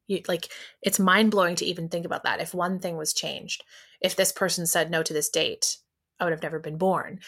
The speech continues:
If, if the grandma didn't say, "Do this," then my mom would have never been born. Then, you know, you can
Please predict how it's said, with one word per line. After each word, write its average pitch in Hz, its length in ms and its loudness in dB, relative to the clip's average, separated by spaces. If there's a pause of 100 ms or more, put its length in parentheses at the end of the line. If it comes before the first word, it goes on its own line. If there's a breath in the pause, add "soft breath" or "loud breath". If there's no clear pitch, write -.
(240 loud breath)
If, - 260 -2 (120)
if 175 220 0
the 185 80 2
grandma 175 640 6 (320 soft breath)
didn't 170 220 2
say, 170 340 4
"Do 165 280 -2
this," 165 420 2
then 160 460 -2 (140)
my 175 160 0
mom 185 240 4
would 185 100 4
have 165 80 0
never 160 220 0
been 156 200 -2
born. 151 220 0 (480 loud breath)
Then, 175 380 2
you 202 120 0
know, 180 120 2
you 185 200 -2
can 202 320 0